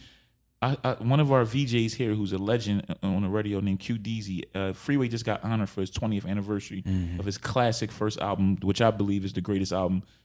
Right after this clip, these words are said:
Speaker 1: to come out of Philadelphia, the home of the Spitters, Philadelphia Freeway. Shout out to my brother, the goat Freeway. But the guy said, Q Deezy said, "I don't think I've ever seen Freeway raise his voice."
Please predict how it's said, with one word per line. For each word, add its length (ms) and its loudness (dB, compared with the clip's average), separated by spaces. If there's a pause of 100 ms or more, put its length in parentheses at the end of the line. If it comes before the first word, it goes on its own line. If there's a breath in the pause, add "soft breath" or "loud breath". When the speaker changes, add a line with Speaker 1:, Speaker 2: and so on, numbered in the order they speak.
(120)
Speaker 1:
to 60 -6
come 260 2
out 120 2
of 60 -2
Philadelphia, 560 0
the 80 2
home 180 4
of 60 2
the 60 -2
Spitters, 420 -4
Philadelphia 400 0
Freeway. 420 -2 (460 soft breath)
Shout 220 -2
out 80 -2
to 40 -4
my 140 0
brother, 300 0
the 80 -2
goat 180 4
Freeway. 380 0
But 260 -2 (240)
the 80 -6
guy 300 0
said, 300 -2
Q 160 -4
Deezy 240 -2
said, 360 -4
"I 60 -10
don't 160 -4
think 160 -2
I've 120 -4
ever 200 -2
seen 340 -2 (380)
Freeway 380 0
raise 340 0
his 100 -6
voice." 500 -4